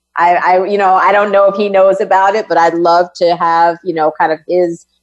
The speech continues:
his input and his more, he's not quite a millennial. I guess he's a little older, but his, his insight and input into a film like this. And even people like Kanye. Kanye's from Chicago. I wonder, does he know about this? And, and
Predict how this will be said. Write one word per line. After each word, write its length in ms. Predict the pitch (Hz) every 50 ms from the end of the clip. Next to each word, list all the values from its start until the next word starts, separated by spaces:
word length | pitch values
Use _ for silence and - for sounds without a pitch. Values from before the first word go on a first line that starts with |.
| _ _
his 160 | - 190 180 196 -
input 440 | 185 190 185 - - 202 185 170 -
and 120 | 170 170
his 220 | 180 180 170 175 170
more, 580 | 165 165 175 175 170 165 165 160 160 160 165 185
he's 160 | 208 202 - -
not 160 | 170 156 - -
quite 160 | 190 170 160
a 20 | 156
millennial. 440 | 160 160 165 170 165 165 151 147
I 80 | 151 156
guess 140 | 170 170 165
he's 140 | 175 156 160
a 40 | 165
little 160 | 170 165 156
older, 440 | 113 151 180 180 180 - 147 147 151
but 280 | 147 - 160 160 143 -
his, 320 | 170 170 175 160 151 - _ _ _ _ -
his 160 | 190 170 160 -
insight 500 | - 180 175 175 - - 175 156 156 160
and 140 | 160 151 147
input 400 | 143 165 165 - - 170 156 151
into 220 | 156 - - 170 165
a 60 | 156
film 300 | - - 165 170 165 165
like 220 | 160 151 156 156 - -
this. 340 | 165 165 170 175 170 - -
And 360 | 156 143 147 147 147 147 151 - _ _ _ _
even 280 | - 214 196 220 214 208
people 240 | - 226 190 208 196
like 160 | 202 196 196 - -
Kanye. 440 | 220 240 - - 180 151 139 - - -
Kanye's 460 | 165 165 180 196 196 185 190 190 185 -
from 200 | - 190 190 190
Chicago. 520 | - - 190 185 175 202 226 240 226 143 139
I 140 | 147 147 151
wonder, 360 | 156 165 175 180 175 180 180
does 220 | 175 180 180 180 -
he 120 | 220 220
know 180 | 214 175 151 151
about 280 | 147 - 143 135 117 - _ -
this? 240 | 151 151 - -
And, 200 | 160 156 147 151 - _ _ _ _ -
and 100 | 190 180